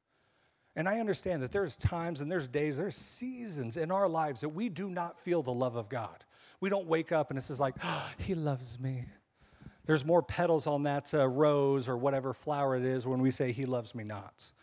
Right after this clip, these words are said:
And we look at our brokenness, we look at the ways that we mess up, and we think there's more "he loves me not" than God looking at us saying, "He loves me."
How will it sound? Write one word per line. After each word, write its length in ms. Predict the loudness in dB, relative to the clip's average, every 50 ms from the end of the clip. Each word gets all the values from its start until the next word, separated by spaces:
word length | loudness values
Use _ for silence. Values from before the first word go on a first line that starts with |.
| -20 -20 -20 -8 -4
And 100 | 0 2
we 100 | 4 6
look 260 | 6 6 6 6 4
at 60 | 4
our 120 | 4 4
brokenness, 600 | 4 2 0 0 0 0 0 -2 -4 -4 -4 -4 -2
we 100 | -2 0
look 240 | 0 0 0 0 0
at 140 | -4 -4 -6 -14 -8 _
the 80 | 0 2
ways 300 | 2 2 0 0 0 -2
that 100 | -4 -2
we 160 | 0 0 0
mess 300 | 0 0 -2 -2 0 0
up, 160 | -2 -2 0
and 100 | -2 -2
we 80 | -2 -2
think 240 | -2 -4 -4 -2
there's 220 | -2 -4 -4 -2 -2
more 280 | -2 0 2 2 0
"he 200 | 0 -2 -4 -4
loves 340 | -2 0 -2 -2 -2 -4 -8
me 140 | -6 -6 -4
not" 500 | -2 -2 -2 -2 -4 -8 -14 _ -20 -20 -20 -20 -20 -20 -20 _
than 180 | _ -6 -6 -2
God 280 | -2 0 0 0 0 -2
looking 340 | -2 -4 -4 -4 -6 -6
at 80 | -4 -6
us 100 | -6 -8
saying, 380 | -6 -8 -6 -6 -6 -6 -8 -12 -16 -20 _ _
"He 180 | -14 -10 -10 -6
loves 380 | -6 -6 -6 -6 -8 -14 -16
me." 240 | -16 -18 -20 -20 -20